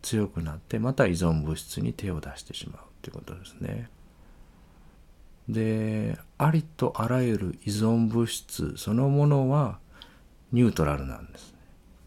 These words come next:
タバコにもいい面がありますね。タバコはマインドフルネスそのものですよね。呼吸に意識を向けて、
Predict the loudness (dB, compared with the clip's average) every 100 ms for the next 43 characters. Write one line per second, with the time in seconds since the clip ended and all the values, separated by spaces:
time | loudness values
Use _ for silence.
0 | -20 -20 -20 -20 -20 -20 -20 -20 -20 -20
1 | -20 -20 -20 -20 -8 -2 2 2 2 4
2 | 4 2 -4 2 4 4 0 -6 -18 -10
3 | 0 2 2 0 -2 -6 -8 -12 -6 -2
4 | 0 -2 -4 -16 -20 -20 -20 -2 2 2
5 | 2 2 4 4 2 4 4 2 2 2
6 | 2 0 -4 -4 -2 0 0 0 0 -2
7 | -6 -12 -8 -6 -6 -8 -16 -20 -20 -20
8 | -20 -20 -20 -20 -8 -6 -4 -2 0 2
9 | 2 0 -2 -4 -6 -4 -2 0 -2 -4
10 | -8 -8 -4 -2 0 -2 -6